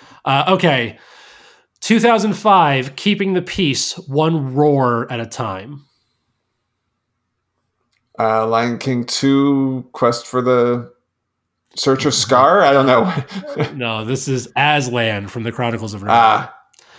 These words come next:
Speaker 1: Which the movies absolutely broke my heart because I
Speaker 2: Yeah.
Speaker 1: love the books so much as a kid, so much. And it was a pretty poor adaptation.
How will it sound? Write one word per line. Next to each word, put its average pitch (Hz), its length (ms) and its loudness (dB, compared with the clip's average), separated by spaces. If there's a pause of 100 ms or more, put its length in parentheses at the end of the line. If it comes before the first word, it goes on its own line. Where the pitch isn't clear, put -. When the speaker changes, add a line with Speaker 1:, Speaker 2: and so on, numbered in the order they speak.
(280)
Speaker 1:
Which 143 200 0
the 147 120 0
movies 156 360 4
absolutely 156 460 0
broke 147 240 0
my 135 120 0
heart 123 300 0
because 127 320 -2
I 135 100 2
Speaker 2:
Yeah. 135 120 0
Speaker 1:
love 135 220 0
the 131 60 -6
books 123 300 -4
so - 760 2
much 151 420 0
as 165 160 -4
a 170 60 -6
kid, 185 500 -2
so 156 460 2
much. 104 460 -8 (520)
And 143 120 0
it 151 60 -2
was 139 140 -2
a 131 60 -4
pretty 139 280 -2
poor 127 220 -2
adaptation. 117 720 -8